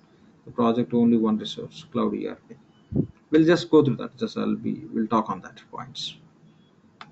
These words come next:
Okay.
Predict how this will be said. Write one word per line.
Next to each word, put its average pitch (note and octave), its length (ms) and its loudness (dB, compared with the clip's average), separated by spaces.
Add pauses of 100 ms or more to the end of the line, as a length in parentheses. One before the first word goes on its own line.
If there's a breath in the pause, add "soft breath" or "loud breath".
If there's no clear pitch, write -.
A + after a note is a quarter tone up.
(2750)
Okay. C3+ 260 -2